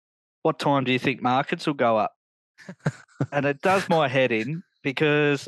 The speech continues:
Speaker 1: I have no clue when the markets are gonna go up. And unfortunately, there's no real rhyme or reason to when the markets go up, which is really difficult because,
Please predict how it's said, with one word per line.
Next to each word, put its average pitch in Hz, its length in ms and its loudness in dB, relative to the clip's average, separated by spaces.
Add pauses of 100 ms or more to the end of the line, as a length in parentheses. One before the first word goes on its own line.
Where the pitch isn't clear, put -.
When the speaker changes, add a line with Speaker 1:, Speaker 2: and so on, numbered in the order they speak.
Speaker 1:
I 165 220 2
have 151 160 0
no 139 380 0
clue 127 520 0 (180)
when 131 180 -2
the 131 80 0
markets 127 480 -2
are 131 40 -14
gonna 123 240 -2
go 120 240 2
up. 117 200 0 (480)
And 147 120 0
unfortunately, 165 1040 -2
there's 135 300 -2
no 135 340 2
real 127 880 2
rhyme 123 360 0
or 120 120 0
reason 127 560 -2
to 214 260 0
when 160 220 2
the 127 60 0
markets 123 460 -2
go 123 240 0
up, 120 240 0 (500)
which - 220 -6
is 185 100 -4
really 269 240 2
difficult 139 520 -2
because, 131 640 -4